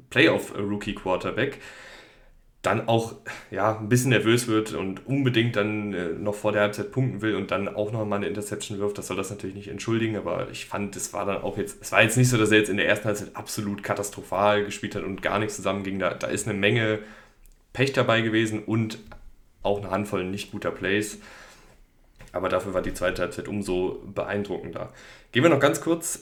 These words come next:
zu den San Francisco forty-niners gegen die Seattle Seahawks. Äh, war, glaub ich, somit das, ähm, ja,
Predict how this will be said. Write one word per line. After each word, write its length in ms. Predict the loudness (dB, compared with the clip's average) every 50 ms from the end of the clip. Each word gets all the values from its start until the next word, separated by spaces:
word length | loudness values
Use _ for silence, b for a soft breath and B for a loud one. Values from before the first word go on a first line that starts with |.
| -8 -8
zu 220 | -4 -2 -2 0
den 180 | 2 2 2 2
San 220 | 2 2 0 0
Francisco 420 | 0 -2 -2 -2 -2 -2 -2 -4 -4
forty-niners 680 | -2 -2 -2 -2 0 0 0 2 2 2 2 2 0
gegen 160 | 0 -2 -2
die 60 | -2 -4
Seattle 360 | -2 -2 -2 -2 -2 -2 -4
Seahawks. 540 | -4 -2 0 2 2 2 2 0 -4 -8 -10
Äh, 280 | -8 -8 -6 -6 -4 -6 -6 -8 -12 -2
war, 160 | 4 6 6 6
glaub 180 | 8 6 6
ich, 80 | 4 2
somit 360 | 0 0 0 0 0 4 4
das, 420 | 4 4 4 4 0 -2 -4 -6 -6
ähm, 480 | -6 -4 -4 -4 -4 -4 -4 -6 -6 -8 -12 -16 -18 -14
ja, 420 | -10 -4 2 2 2 2 2 -2